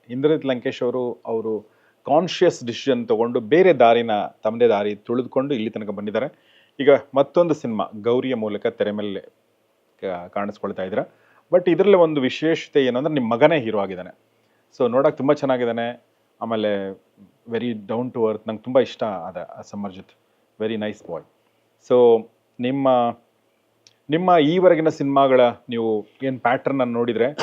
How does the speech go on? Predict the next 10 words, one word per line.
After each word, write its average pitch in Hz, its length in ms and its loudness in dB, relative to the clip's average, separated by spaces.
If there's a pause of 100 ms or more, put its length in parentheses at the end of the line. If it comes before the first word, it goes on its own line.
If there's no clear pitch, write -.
(320)
ಒಂದು 147 180 2
ಗೊತ್ತಾಗುತ್ತೆ, 139 500 6
ನೀವು 139 260 -2
ಮೇನ್ 165 280 0
ಸ್ಟ್ರೀಮ್ 175 280 0
ಸಿನಿಮಾಗಳನ್ನ 127 400 -2
ಮಾಡ್ಕೊಂಡು 104 340 -6
ಬಂದಿದ್ದೀರಾ, 107 260 -4
ಎಂಟರ್ಟೈನ್ಮೆಂಟ್ 123 500 -4
ಸಿನಿಮಾಗಳು, 101 560 -6